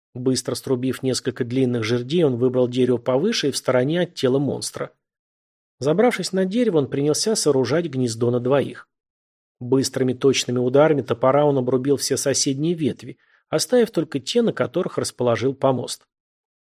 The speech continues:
Выстелив помост свежими ветками и шкурами из фургона, он спустился на землю и, подойдя к Люку и Сале, твердо сказал: "Я оставлю вам меч и топор.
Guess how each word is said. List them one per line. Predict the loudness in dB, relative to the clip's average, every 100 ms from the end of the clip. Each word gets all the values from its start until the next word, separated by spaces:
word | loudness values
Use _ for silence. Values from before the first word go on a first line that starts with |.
| _ _
Выстелив | 0 0 0 0 0 0
помост | 0 0 -2 -6
свежими | -2 0 0 0
ветками | 2 0 0 -4
и | -4
шкурами | -4 -2 0 0
из | -2
фургона, | -2 0 2 2 2
он |
спустился | -2 -6 -6 -2 -2 0
на | -2 -2
землю | 0 0 0
и, | -2
подойдя | 0 0 2 0
к | 0
Люку | -2 0 -4
и |
Сале, | -2 -2 -4
твердо | -2 0 0 -2
сказал: | -4 -2 -2 -4 -8 _ _ _ _ _ _ _ _ _ -4
"Я | 0
оставлю | 0 0 0 0
вам | 0 0
меч | -2 -4
и | -6
топор. | -8 -10 -10 -12